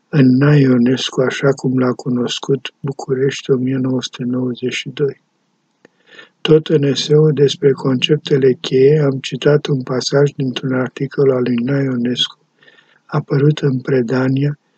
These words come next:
cu vreo cinci luni înainte ca faimosul filozof să fie îndepărtat din cultura românească prin arestarea sa, practic până la moarte, de către Carol al doilea,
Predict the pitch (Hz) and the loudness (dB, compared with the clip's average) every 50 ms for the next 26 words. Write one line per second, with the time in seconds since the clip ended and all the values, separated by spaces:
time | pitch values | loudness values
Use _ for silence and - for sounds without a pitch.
0 | _ _ _ _ - - 165 139 127 139 139 131 135 - - 165 156 156 147 - | _ _ _ _ -6 -2 -2 0 2 4 4 2 2 -2 0 2 4 4 4 2
1 | - 147 147 147 143 135 131 131 131 127 131 135 143 143 156 147 131 - - 139 | 2 2 4 4 4 2 2 0 0 0 0 0 0 2 2 0 0 2 0 -2
2 | 127 - - 139 131 131 127 135 147 143 - - - 135 - 139 131 131 131 120 | -2 -2 -2 -2 0 0 2 2 2 0 0 -2 -6 -6 -6 -4 -2 -2 -2 0
3 | - 143 139 139 - - - - 131 - - - 139 135 135 135 123 123 120 - | 2 2 2 2 2 -2 -4 -4 -4 -6 -4 -4 -2 -2 0 0 -2 -2 -4 -2
4 | - 135 127 - - 147 139 127 127 131 120 117 - 131 123 - - 147 131 135 | -2 -4 -2 0 2 2 2 4 2 0 -2 -2 -4 -6 -6 -4 -2 -2 0 0
5 | 131 127 127 127 120 120 117 123 131 131 120 - - - 147 139 _ _ _ _ | 0 2 0 0 0 2 2 2 0 0 -2 -4 -4 -4 -6 -6 _ _ _ _
6 | _ _ _ _ _ _ _ _ _ _ _ - 151 127 131 135 131 131 123 127 | _ _ _ _ _ _ _ _ _ _ _ -8 -4 0 2 2 2 2 2 0
7 | 123 - - - - 151 147 139 135 120 - - - 135 139 139 - - 139 139 | -2 -2 -4 0 2 2 2 2 0 -2 -4 -4 -2 -2 -2 -2 0 0 0 0
8 | 135 - - 147 - _ - 147 135 135 131 127 123 120 120 120 127 131 139 131 | 0 -2 -6 -6 -6 _ -4 -2 -2 0 0 0 -2 -2 0 0 0 0 -2 -4
9 | - - 143 131 123 120 120 - 131 120 - - 135 123 - - 143 139 139 135 | -4 0 0 0 0 0 -2 -2 -4 -4 -2 -2 -4 -4 -2 -2 0 0 0 0
10 | 131 135 127 123 120 113 127 127 131 135 135 135 131 - | 0 0 0 0 0 2 2 4 4 6 4 4 0 -2